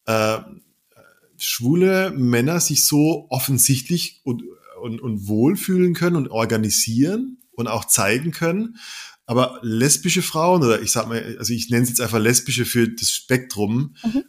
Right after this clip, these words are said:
Speaker 1: ähm, dass es da keinen wirklichen Kiez dafür gibt. Und ich hatte so die Idee,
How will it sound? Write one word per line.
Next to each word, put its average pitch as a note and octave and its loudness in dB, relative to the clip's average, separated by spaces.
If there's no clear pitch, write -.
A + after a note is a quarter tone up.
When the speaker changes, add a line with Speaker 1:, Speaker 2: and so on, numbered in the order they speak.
Speaker 1:
ähm, A#2 -2
dass B2+ 2
es - 0
da B2+ 0
keinen A#2+ 0
wirklichen A#2+ 0
Kiez G3 0
dafür G2 -6
gibt. - -18
Und C3+ -2
ich G3 0
hatte F#3 0
so F#3 4
die D3+ -2
Idee, D3+ 4